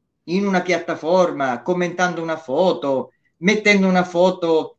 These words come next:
che vuole suscitare ilarità, quando io posto quella foto mi devo assumere le responsabilità,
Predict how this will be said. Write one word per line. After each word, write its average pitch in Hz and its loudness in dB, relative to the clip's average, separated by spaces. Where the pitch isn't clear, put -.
che 196 2
vuole 202 4
suscitare 180 2
ilarità, 170 0
quando 247 4
io 226 4
posto 208 2
quella 147 -2
foto 120 -4
mi 208 -2
devo 240 4
assumere 262 0
le 156 0
responsabilità, 147 -2